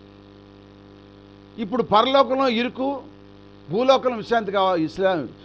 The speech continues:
విశ్రాంతి కావాలనుకుంటే ఇక్కడ స్వేచ్ఛగా తినొచ్చు, స్వేచ్ఛగా తిరగవచ్చు, స్వేచ్ఛగా చేసుకోవచ్చు, స్వేచ్ఛగా ని-, విశ్రాంతి పొందుకోవచ్చు.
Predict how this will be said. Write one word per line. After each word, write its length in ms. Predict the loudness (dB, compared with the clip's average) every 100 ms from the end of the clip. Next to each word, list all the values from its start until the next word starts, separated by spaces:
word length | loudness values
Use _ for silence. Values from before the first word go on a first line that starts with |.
| -10
విశ్రాంతి 400 | -8 2 2 4
కావాలనుకుంటే 680 | 2 2 2 -2 -4 -4 -4 -10 -16 -4
ఇక్కడ 180 | -2
స్వేచ్ఛగా 480 | 2 6 6 4 -2
తినొచ్చు, 560 | -2 -4 -8 -8 -8 -8 -14 -20 -20 -4
స్వేచ్ఛగా 360 | 2 2 2 0
తిరగవచ్చు, 540 | 2 0 -2 -2 -10 -10 -20 -20 -20 -6
స్వేచ్ఛగా 560 | 2 2 2 2 2 2 -12 -20 -20 -20 -20 -20 -20 -2
చేసుకోవచ్చు, 600 | -2 0 -2 0 0 -2 -8
స్వేచ్ఛగా 500 | -2 -4 -4 -6 -4
ని-, 240 | -6 -8 -16 -20 -20 -20 -20 -16
విశ్రాంతి 380 | -6 -4 -4 -6
పొందుకోవచ్చు. 640 | -8 -6 -6 -6 -10 -18